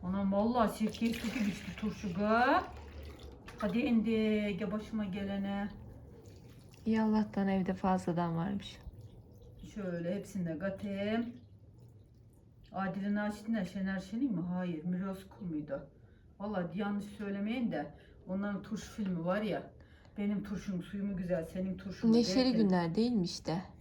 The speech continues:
Speaker 1: Anlamadım.
Speaker 2: Neşeli Günler.
Speaker 1: Tamam
Speaker 2: Filmin
Speaker 1: işte
Speaker 2: adı.
Speaker 1: şey, oyuncuları diyorum ben, oyuncuların kendilerini diyorum.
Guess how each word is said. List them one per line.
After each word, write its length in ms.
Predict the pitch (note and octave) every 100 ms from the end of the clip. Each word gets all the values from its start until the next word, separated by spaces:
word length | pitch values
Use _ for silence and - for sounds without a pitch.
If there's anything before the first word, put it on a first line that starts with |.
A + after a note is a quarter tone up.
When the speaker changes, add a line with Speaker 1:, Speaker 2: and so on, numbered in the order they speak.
| - - -
Speaker 1:
Anlamadım. 420 | F#3+ G#3+ G3 D#3+ - - -
Speaker 2:
Neşeli 420 | G#3+ - G#3 F#3
Günler. 380 | E3 D#3+ D#3 G#3 - - - - _ -
Speaker 1:
Tamam 260 | G3 A3
Speaker 2:
Filmin 200 | A3+ A3+
Speaker 1:
işte 140 | A3 G#3
Speaker 2:
adı. 100 | A#3+
Speaker 1:
şey, 280 | A#3+ G3+ - -
oyuncuları 640 | G#3+ A#3 A#3 A#3+ A#3+ A#3+ -
diyorum 200 | G3+ E3
ben, 80 | E3+
oyuncuların 520 | G3 F3+ G3 G3 F#3
kendilerini 640 | G3+ G3+ G3 G3 F#3+ F#3
diyorum. 240 | D3+ -